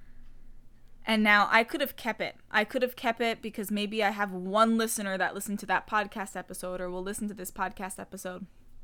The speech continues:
And I could have kept it, and it wouldn't have been a big deal. But in my own personal ethics and my own personal morals, I couldn't do it. I couldn't keep the, that podcast episode scheduled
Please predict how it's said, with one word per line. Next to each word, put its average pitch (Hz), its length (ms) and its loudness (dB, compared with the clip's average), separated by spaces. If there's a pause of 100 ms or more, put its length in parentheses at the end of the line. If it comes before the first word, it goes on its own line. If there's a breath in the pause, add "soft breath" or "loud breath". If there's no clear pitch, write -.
(600)
And 208 140 0
I 208 80 6
could 247 180 2
have 247 140 6
kept 202 240 0
it, 202 160 4
and 202 100 -2
it 175 80 -4
wouldn't 226 160 -2
have 233 80 -8
been 226 140 0
a 220 40 0
big 196 220 -2
deal. 190 320 -2 (1120 soft breath)
But 202 480 6
in 214 220 2
my 214 220 6
own 247 260 6
personal 240 540 0
ethics 202 340 -2
and 196 80 -4
my 190 100 0
own 247 260 2
personal 226 380 -2
morals, 190 680 0 (800)
I 214 80 2
couldn't 202 320 -2
do 185 100 -4
it. 185 180 -6 (800)
I 208 180 6
couldn't 233 420 -2
keep - 400 -6 (320 soft breath)
the, 202 100 -8 (200)
that 208 220 4
podcast 220 560 0
episode 196 440 -6
scheduled 202 640 0